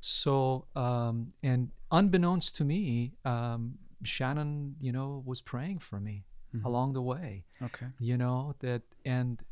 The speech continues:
Speaker 1: and, you know, those prayers along probably with the prayers of many others, uh, paid off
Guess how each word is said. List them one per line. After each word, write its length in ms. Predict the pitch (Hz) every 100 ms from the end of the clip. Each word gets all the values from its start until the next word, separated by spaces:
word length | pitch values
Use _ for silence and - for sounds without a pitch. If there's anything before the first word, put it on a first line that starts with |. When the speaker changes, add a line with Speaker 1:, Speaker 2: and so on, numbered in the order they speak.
| - -
Speaker 1:
and, 320 | 123 127 123 - - -
you 100 | 113
know, 120 | 113
those 220 | 123 139 -
prayers 540 | - 127 139 139 131
along 460 | 143 117 123 139 131
probably 400 | - 131 135 139
with 100 | 135
the 100 | 127
prayers 520 | 123 - 123 139 127
of 100 | 117
many 320 | 113 123 139 127
others, 600 | 139 107 95 - - - -
uh, 360 | 110 110 107 110 - -
paid 220 | 107 107
off 500 | 110 143 110 -